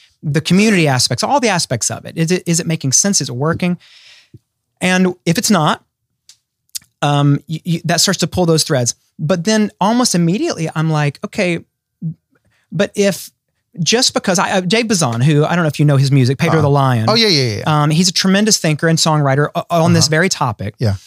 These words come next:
Speaker 1: And he once said, somebody asked him, um, "What's a good," so he's kind of famously deconstructed. He,
Speaker 2: Okay.
Speaker 1: he, uh, Pedro the Lion was kind of a big, um, fringy kind of Christian band, rock
Speaker 2: Right.
Speaker 1: band.
Speaker 2: I remember.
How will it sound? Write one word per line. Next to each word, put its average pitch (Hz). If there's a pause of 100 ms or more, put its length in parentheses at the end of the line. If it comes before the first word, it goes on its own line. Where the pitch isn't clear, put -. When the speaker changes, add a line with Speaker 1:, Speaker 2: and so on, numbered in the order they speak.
(180)
Speaker 1:
And 185
he 220
once 202
said, 110
somebody 190
asked 170
him, 143 (420)
um, 143 (160)
"What's 202
a 247
good," 180 (160)
so -
he's 220
kind 196
of 147
famously 143 (400)
deconstructed. 143
He, 143
Speaker 2:
Okay. 131
Speaker 1:
he, 151
uh, 139
Pedro 165
the 151
Lion 139
was 131
kind 139
of 127
a 123
big, 123 (320)
um, 120
fringy 147
kind 135
of 120
Christian 139
band, 117
rock 117
Speaker 2:
Right. 92
Speaker 1:
band. 110
Speaker 2:
I 107
remember. 101